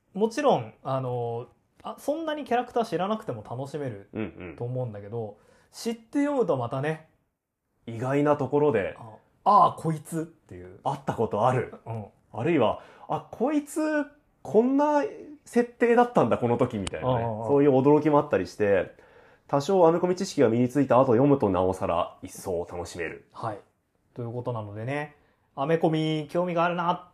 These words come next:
Speaker 1: ていう人は、
Speaker 2: うんうん。
Speaker 1: まあ、ぜひ、ここから読んでみるのもいいかと思いますし、
Speaker 2: これおすすめです。
Speaker 1: ある程度読んだなっていう人も、
Speaker 2: うんうん。
Speaker 1: ぜひ読んでもらえればいいかなと思いますし、キングダムカム読んだことはある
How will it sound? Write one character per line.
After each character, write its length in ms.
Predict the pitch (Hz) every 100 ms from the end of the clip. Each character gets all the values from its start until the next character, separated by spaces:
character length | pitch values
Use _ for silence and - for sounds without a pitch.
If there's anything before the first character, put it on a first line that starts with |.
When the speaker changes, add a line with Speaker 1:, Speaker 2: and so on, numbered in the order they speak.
| -
Speaker 1:
て 140 | 139
い 140 | 139 147
う 40 |
人 240 | 147 180
は、 340 | 165 160 156 -
Speaker 2:
う 40 |
ん 0 |
う 40 | 107 - -
ん。 20 | 147
Speaker 1:
ま 200 | 135 120
あ、 40 |
ぜ 140 | 123
ひ、 300 | 123 117 104 - _ _ _
こ 120 | 117
こ 120 | - 117
か 40 |
ら 120 | 113
読 160 | 107 110
ん 60 | 117
で 80 |
み 120 | 113 123
る 100 | 120
の 80 |
も 180 | 110 107
い 80 | 117
い 40 |
か 120 | 110 113
と 80 | 107
思 160 | 139
い 40 | 165
ま 120 | 170
す 140 | -
し、 60 | 131
Speaker 2:
こ 60 |
れ 60 | 104
お 60 | 95
す 40 |
す 60 | 117
め 80 |
で 80 | 110
す。 300 | 107 - - _ _ _ _ _
Speaker 1:
あ 100 | 170
る 60 | 196
程 160 | 247
度 80 | 214
読 180 | 175 180
ん 40 |
だ 120 | 160
な 160 | 139 139
っ 100 | 139 -
て 100 | -
い 160 | 123 123
う 20 |
人 200 | 120 131
も、 260 | 113 104 98
Speaker 2:
う 40 |
ん 40 | 92
う 20 |
ん。 80 | -
Speaker 1:
ぜ 80 | 113
ひ 60 | 113
読 180 | 120
ん 80 | 117
で 260 | 104 95 - _ -
も 120 | 113
ら 120 | 107
え 40 | 107
れ 80 |
ば 100 | 104
い 60 | 104
い 20 |
か 100 | 107
な 140 | 110 110
と 80 | 110
思 100 | 127
い 20 |
ま 120 | 160
す 100 | 165
し、 200 | 123 107 _ _ _ _ _
キ 120 | - 226
ン 60 |
グ 80 | 269
ダ 100 | 294
ム 100 | 262
カ 120 | 254
ム 120 | 233
読 200 | 139 170
ん 60 | 254
だ 100 | 220
こ 140 | -
と 120 | 123 117
は 200 | 110 135
あ 40 |
る 140 | 226